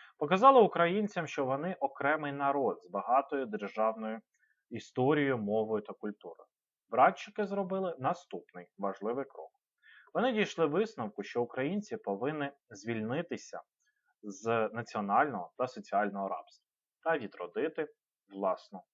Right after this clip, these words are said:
державу. І навіть не дивлячись на те, що вони проіснували дуже мало, але вони зробили неабиякий важливий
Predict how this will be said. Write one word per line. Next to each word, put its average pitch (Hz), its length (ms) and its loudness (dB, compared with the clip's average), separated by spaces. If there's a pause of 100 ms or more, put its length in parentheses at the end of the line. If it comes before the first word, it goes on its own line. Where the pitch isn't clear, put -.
(120)
державу. 98 420 -10 (680)
І 165 60 -6
навіть 220 280 4
не 180 100 -2
дивлячись 165 480 -4
на 143 60 -10
те, 147 160 -4
що 120 180 -8
вони 117 240 -8
проіснували 95 720 -6
дуже 113 440 -4 (260)
мало, 151 480 -4 (100)
але 104 280 -4
вони 95 280 -10
зробили 170 460 -6 (340)
неабиякий 123 580 0
важливий 98 600 -8